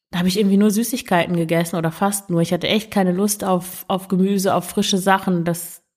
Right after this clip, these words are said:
mir wurde direkt übel, wenn ich daran gedacht habe. Also ganz ungewöhnlich für mich, weil ich eigentlich diese Dinge sehr gerne mag. Und ja, dann habe ich halt an Ostern, habe ich dann auch in Deutschland mehr solche Sachen gekauft, ähm,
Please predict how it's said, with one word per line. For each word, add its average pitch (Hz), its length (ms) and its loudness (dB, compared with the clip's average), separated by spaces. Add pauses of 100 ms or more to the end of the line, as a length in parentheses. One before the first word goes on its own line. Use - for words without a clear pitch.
mir 185 220 0
wurde 180 180 2
direkt 185 360 0
übel, 214 260 2
wenn 170 120 4
ich 170 100 2
daran 170 240 0
gedacht 165 360 -2
habe. 160 320 -2
Also 165 260 -2
ganz 170 200 -2
ungewöhnlich 160 720 0
für 165 120 -4
mich, 165 240 -2
weil 151 100 -6
ich 160 160 -8
eigentlich 165 240 -2
diese 165 220 -2
Dinge 170 240 0
sehr 175 180 2
gerne 185 240 0
mag. 160 380 -4 (880)
Und 175 640 0 (640)
ja, 185 120 4
dann 170 120 0
habe 185 140 2
ich 185 120 -4
halt 175 440 -2
an 170 180 -4
Ostern, 208 560 2
habe 175 80 2
ich 165 80 -4
dann 170 160 -2
auch 160 80 -2
in 165 120 -2
Deutschland 202 420 -2
mehr 196 260 2
solche 185 380 -2 (100)
Sachen 214 240 0
gekauft, 180 720 0
ähm, 160 540 -4